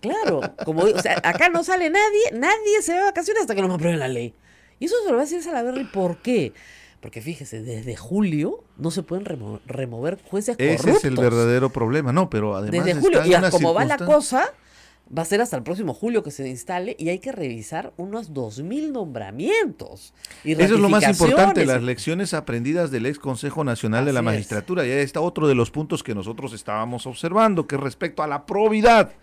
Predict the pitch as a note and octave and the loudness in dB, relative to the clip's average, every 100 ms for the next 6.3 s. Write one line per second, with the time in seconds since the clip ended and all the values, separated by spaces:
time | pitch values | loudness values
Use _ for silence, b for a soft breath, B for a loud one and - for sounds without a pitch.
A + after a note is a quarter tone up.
0 | b b - C3 D#3 D#3 B2+ B2+ D3 D3 | b b -4 -2 -2 -4 -6 -4 -4 -4
1 | B B B B2 B2 C#3+ C#3+ C#3 - G#2 | B B B -2 0 0 0 -4 -6 -6
2 | G#2+ B2+ B2+ B2 G2 A#2 A2 G#2+ F#2+ - | -6 -4 -6 -4 -6 -8 -6 -6 -6 -6
3 | G2 A2+ F#2 F2 - B2+ - D2+ - B | -6 -4 -6 -8 -6 -6 -6 -10 -12 B
4 | B B2 D#3 G3+ D3 C3 D3 D3+ D3 C3+ | B 6 6 6 4 4 2 0 0 0
5 | B2 A2+ G#2+ C#3+ C#3 A2 G#2 A2+ A#2+ A2 | 0 -4 -4 -4 -4 -4 -2 0 0 2
6 | G#2 C#3 | 2 0